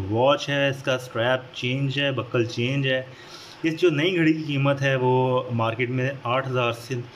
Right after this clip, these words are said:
पचानवे सौ के दरमियान की है, ठीक है, जो current इस वक्त rate चल रहा है। Original watch है, condition भी ठीक है, used में ये watch आई है। just आपको थ्री थाउजेंड रुपीज़ के अंदर ये घड़ी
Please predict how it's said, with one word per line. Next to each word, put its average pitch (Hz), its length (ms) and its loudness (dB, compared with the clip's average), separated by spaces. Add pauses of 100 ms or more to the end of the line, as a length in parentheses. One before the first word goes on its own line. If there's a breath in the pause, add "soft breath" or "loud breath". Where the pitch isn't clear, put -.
(300 loud breath)
पचानवे 151 360 -2
सौ 139 160 -2
के 123 80 -4
दरमियान 104 420 -2
की 107 120 -2
है, 113 60 0
ठीक 131 180 -4
है, 127 60 0
जो 123 180 0
current 135 240 2
इस - 140 -8
वक्त 120 120 -4
rate 113 200 -2
चल 110 180 -4
रहा 90 160 -6
है। - 60 -16 (540 loud breath)
Original 147 480 2
watch 131 360 2
है, 139 160 2
condition 131 380 -2
भी 139 100 0
ठीक 131 260 -4
है, 123 160 2
used 156 280 4
में 165 120 0
ये 151 80 2 (100)
watch 120 240 0
आई 120 120 0
है। 131 280 0
just 160 300 -2
आपको 131 380 0 (520 loud breath)
थ्री 202 160 0
थाउजेंड 139 320 0
रुपीज़ 127 320 -2
के 135 80 -4
अंदर 123 180 -2
ये 131 120 -2
घड़ी 135 280 0